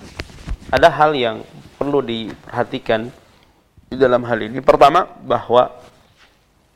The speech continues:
janji Allah Subhanahu wa taala dan ancaman Allah Subhanahu wa taala tentang surga dan neraka itu adalah hak.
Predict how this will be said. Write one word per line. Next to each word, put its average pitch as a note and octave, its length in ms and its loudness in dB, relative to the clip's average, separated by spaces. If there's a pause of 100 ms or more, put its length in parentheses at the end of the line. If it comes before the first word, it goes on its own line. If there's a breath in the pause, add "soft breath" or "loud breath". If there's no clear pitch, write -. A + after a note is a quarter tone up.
(1900)
janji C3+ 400 2
Allah D3+ 240 4
Subhanahu C#3+ 480 0
wa A#2+ 160 2
taala B2 400 0
dan A2 240 -2
ancaman D3 480 2
Allah C#3 240 0
Subhanahu C3 400 0
wa A2 80 -2
taala B2+ 240 -2
tentang A2 320 -8
surga C3 320 -2
dan A2+ 160 -4
neraka C3+ 320 -4
itu A#2+ 160 -6
adalah A2+ 240 -2
hak. - 240 0